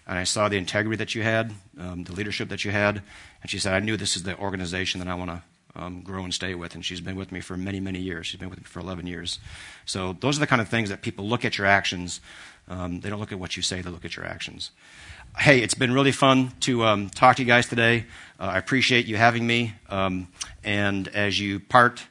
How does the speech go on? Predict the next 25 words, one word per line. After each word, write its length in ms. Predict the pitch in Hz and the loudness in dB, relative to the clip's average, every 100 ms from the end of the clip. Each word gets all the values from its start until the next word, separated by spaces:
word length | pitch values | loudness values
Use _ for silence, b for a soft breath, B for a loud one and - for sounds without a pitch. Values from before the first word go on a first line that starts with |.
| B B - | B B -12
uh, 240 | 95 95 95 - - | -8 -6 -8 -12 -10
please 200 | - 120 | -4 0
have 160 | 110 104 | 2 6
God 180 | 110 110 | 8 8
with 220 | 113 113 | 4 2
you 220 | 120 117 98 | 2 0 0
and 160 | 98 | -2
know 140 | 101 101 | 0 0
that, 240 | 98 - | -2 -2
um, 260 | 98 92 90 B B | -2 -2 -6 B B
there's 140 | 120 | 0
a 40 | 123 | 4
lot 400 | 120 131 139 - | 10 12 12 6
of, 340 | 107 107 95 - B B | 0 0 -2 -10 B B
as 80 | 110 | -2
I 60 | |
said, 260 | 113 120 104 | 2 2 2
good 180 | 131 110 | 2 4
books. 240 | 131 143 | 4 4
There's 120 | 113 | -2
a 80 | 107 | 0
hundred 240 | 127 123 113 | 2 2 0
fifty 180 | 139 117 | -2 2
thousand 380 | 117 120 110 | 4 4 2
books. 340 | 104 131 - | 0 -2 -4